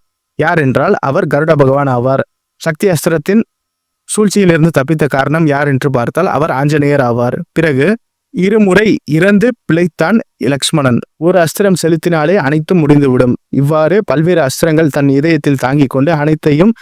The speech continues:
சகித்து கொண்டு ராமருக்காகவே போர் செய்து மேகநாதனை இறுதியாக வீழ்த்திவிட்டார். அதன் காரணம் என்னவென்றால் மேகநாதன் சிறந்த வீரர் தான். ஈஸ்வரனிடமிருந்து அவர் பாசுபதாஸ்திரம், நாராயணாஸ்திரம், பிரம்மாஸ்திரத்தையும் பெற்று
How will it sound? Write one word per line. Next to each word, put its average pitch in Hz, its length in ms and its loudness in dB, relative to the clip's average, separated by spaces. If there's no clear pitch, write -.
சகித்து 160 400 -2
கொண்டு 139 260 2
ராமருக்காகவே 147 720 0
போர் 160 260 -2
செய்து 143 260 0
மேகநாதனை 165 520 0
இறுதியாக 160 420 0
வீழ்த்திவிட்டார். 127 640 -2
அதன் 175 280 0
காரணம் 185 380 0
என்னவென்றால் 147 540 0
மேகநாதன் 175 520 0
சிறந்த 165 280 0
வீரர் 135 320 -2
தான். 127 160 0
ஈஸ்வரனிடமிருந்து 165 720 0
அவர் 160 200 0
பாசுபதாஸ்திரம், 160 720 0
நாராயணாஸ்திரம், 147 720 0
பிரம்மாஸ்திரத்தையும் 147 680 0
பெற்று 131 200 0